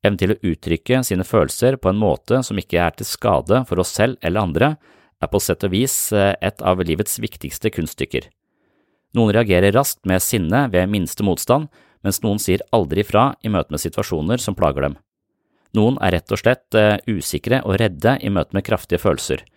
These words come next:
unngår konflikt, trekker seg unna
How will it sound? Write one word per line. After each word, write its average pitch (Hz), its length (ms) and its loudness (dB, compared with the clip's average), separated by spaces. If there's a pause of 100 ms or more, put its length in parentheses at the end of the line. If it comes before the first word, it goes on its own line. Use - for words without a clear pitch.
(360)
unngår 92 280 2
konflikt, - 500 -4 (200)
trekker - 300 -2
seg 110 160 -2
unna 123 340 2